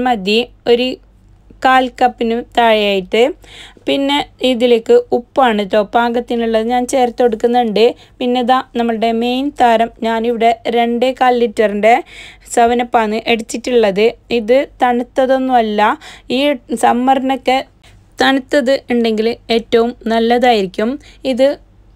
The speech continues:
സെവൻ അപ്പ് വാങ്ങിച്ചിട്ട് ഫ്രിഡ്ജിൽ വെച്ചിട്ട് ഒന്ന് തണുപ്പിച്ചിട്ട് ഇതിലേക്ക് ഒഴിക്കുകയാണെങ്കിൽ ഏറ്റവും ബെസ്റ്റാണ് ട്ടോ. നല്ല തണുത്ത്, നല്ല ചൂ-, നല്ല ചൂടത്ത് നല്ല തണുത്ത കൂൾ ഡ്രിങ്ക് കുടിക്കുമ്പോൾ നമ്മൾ മൊജിറ്റൊക്കെ ഇല്ലേ,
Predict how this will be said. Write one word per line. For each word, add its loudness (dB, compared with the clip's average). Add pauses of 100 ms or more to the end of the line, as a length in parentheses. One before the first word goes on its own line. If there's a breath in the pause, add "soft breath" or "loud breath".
(380)
സെവൻ 0
അപ്പ് -4
വാങ്ങിച്ചിട്ട് -2 (340)
ഫ്രിഡ്ജിൽ -2
വെച്ചിട്ട് -2 (140)
ഒന്ന് -4
തണുപ്പിച്ചിട്ട് -2 (180)
ഇതിലേക്ക് -2
ഒഴിക്കുകയാണെങ്കിൽ 0 (540 loud breath)
ഏറ്റവും 2
ബെസ്റ്റാണ് 0
ട്ടോ. 2 (200)
നല്ല -2 (120)
തണുത്ത്, -2 (100)
നല്ല 0 (140)
ചൂ-, -4 (120)
നല്ല 0 (100)
ചൂടത്ത് -2 (460 loud breath)
നല്ല 0 (140)
തണുത്ത 0 (100)
കൂൾ 2 (120)
ഡ്രിങ്ക് 0
കുടിക്കുമ്പോൾ -4 (260)
നമ്മൾ -2 (260)
മൊജിറ്റൊക്കെ -2
ഇല്ലേ, -2